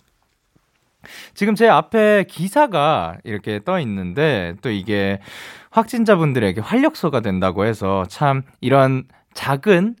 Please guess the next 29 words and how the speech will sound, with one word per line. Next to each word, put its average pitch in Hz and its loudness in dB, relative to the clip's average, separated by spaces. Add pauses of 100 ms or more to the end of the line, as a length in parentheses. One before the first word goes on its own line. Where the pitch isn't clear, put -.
하나하나가, 131 0 (720)
어, 117 0 (280)
삭막할 294 0
수도 247 -4
있는 160 2
그 156 -4
공간 123 0
안에 104 -2 (420)
이 113 -4
그림만으로도 123 2 (100)
또 98 -2
행복을 170 0
불어넣을 110 0
수 107 -8
있는 98 -2
것 92 -4
같아서 82 -8
참 156 -4
신기한 226 0
것 113 -2
같아요. 80 -8 (600)
뭐, 185 4
이런 226 6
것도 180 -2
있잖아요. 87 -2
그, 90 -8
그냥 156 0 (300)
일반적인 208 0
벽이었다가 123 -2